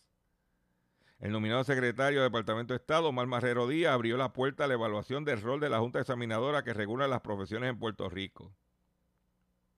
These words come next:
¿Ok? Y estamos hablando, incluyendo la de contadores públicos autorizados,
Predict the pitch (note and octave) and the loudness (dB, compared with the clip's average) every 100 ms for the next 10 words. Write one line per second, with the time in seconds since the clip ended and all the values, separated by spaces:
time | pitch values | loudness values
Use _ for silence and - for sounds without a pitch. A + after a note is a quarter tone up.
0 | _ _ _ _ _ _ E2+ E2+ G2+ C3 | _ _ _ _ _ _ -10 -4 0 0
1 | E3+ - _ _ _ _ - G2 - A2 | 0 -4 _ _ _ _ -12 -8 -2 0
2 | A#2 C3 C3+ C#3 C#3 B2 C3 E3 D#3 - | 0 2 2 2 0 0 0 -2 -4 -16
3 | _ _ _ _ _ _ - A2 - A#2 | _ _ _ _ _ _ -6 -6 0 2
4 | A#2 C3+ D#3+ C#3+ A#2+ A2+ G#2+ G#2+ G#2 A#2+ | 2 4 4 6 4 6 4 6 6 6
5 | A#2+ A#2 A2 G#2 G#2+ G#2 G#2 G2 - C#3+ | 4 4 2 4 4 4 2 0 2 6
6 | D#3 F3 F3+ E3 | 8 8 4 0